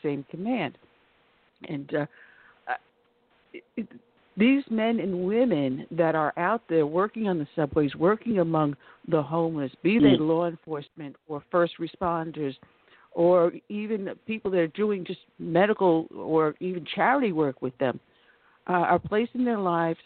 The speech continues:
Speaker 1: in, on the line to help these people. And we've had a homeless problem with New York City, uh, for quite a long time, and it's gotten worse under this administration.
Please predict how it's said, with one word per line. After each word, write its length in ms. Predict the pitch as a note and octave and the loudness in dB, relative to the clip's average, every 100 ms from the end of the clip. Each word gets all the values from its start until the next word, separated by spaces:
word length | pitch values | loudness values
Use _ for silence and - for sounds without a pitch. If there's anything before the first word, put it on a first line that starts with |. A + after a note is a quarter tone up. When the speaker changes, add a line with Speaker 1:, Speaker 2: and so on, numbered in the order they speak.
| - | -8
Speaker 1:
in, 340 | F3 E3 D#3 - _ _ _ _ | -4 -2 -4 -8 _ _ _ _
on 180 | - E3 | -2 2
the 60 | D#3+ | 4
line 540 | D#3 G#3 B3+ G3+ F3+ - _ _ | 4 4 4 0 -4 -8 _ _
to 80 | D3+ | -10
help 260 | D3+ A#3+ E4 | -2 -2 -2
these 180 | F#3+ D3 - | -6 -8 -6
people. 360 | C#3+ - D#3 - _ _ _ _ | -6 -4 -6 -8 _ _ _ _
And 260 | G3 F3+ F3 - _ _ _ F3+ | 2 2 2 -8 _ _ _ -10
we've 280 | F#3+ B3 | -2 -2
had 300 | A3+ A3 B3+ | -2 0 2
a 140 | C#4 G#3+ | 2 2
homeless 380 | G#3+ A#3+ A#3+ G#3+ - | 0 -2 -4 -8 -6
problem 640 | A3 C4 D4 G3 F3+ F3 - _ _ | 0 0 2 2 2 0 -8 _ _
with 160 | A3 D4 | 0 2
New 140 | A#3 A3+ | 0 0
York 220 | F3 D3 - - | 0 0 -6 -8
City, 320 | C#3 A2+ - _ _ _ - | -8 -8 -16 _ _ _ -8
uh, 60 | E3 | -4
for 220 | G3 F3+ | 2 2
quite 560 | - - E3+ E3 G#3 C#4+ - | 2 -6 -6 -2 0 0 -2
a 60 | |
long 460 | D3+ D#3 F#3 F#3+ F#3 | -2 -2 -4 -4 -8
time, 420 | - A#3+ B3+ G3 - | -10 -4 0 -2 -2
and 160 | E3+ | -2
it's 120 | E3+ - | -2 0
gotten 440 | F#3+ D#3+ D#3+ D3+ | 0 0 -2 -4
worse 340 | E3+ G3+ D4 - | 2 2 2 -4
under 240 | G3 F3 E3 | -8 -6 -2
this 200 | E3+ G3+ - | -2 -2 -6
administration. 880 | F3+ E3 D#3+ - G#3+ D4+ - - | -6 -6 -6 -4 0 0 0 -8